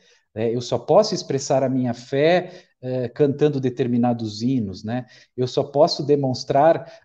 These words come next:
<laughs> a minha fé vivendo com determinadas pessoas. Eu só posso,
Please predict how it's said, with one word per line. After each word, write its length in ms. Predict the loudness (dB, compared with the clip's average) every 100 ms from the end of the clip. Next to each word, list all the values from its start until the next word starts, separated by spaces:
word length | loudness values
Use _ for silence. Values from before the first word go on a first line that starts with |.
| -12
<laughs> 220 | -12 -12
a 160 | -6
minha 240 | -4 -2 -2
fé 560 | -4 0 2 2 0 -18 _
vivendo 580 | -6 -4 0 0 2 0
com 160 | -2
determinadas 720 | 0 0 0 0 0 0 -2 -8
pessoas. 760 | -10 -10 -8 -2 0 -2 -4 -14 _ _
Eu 100 | -8
só 180 | -6 -6
posso, 600 | 2 2 2 -2 -4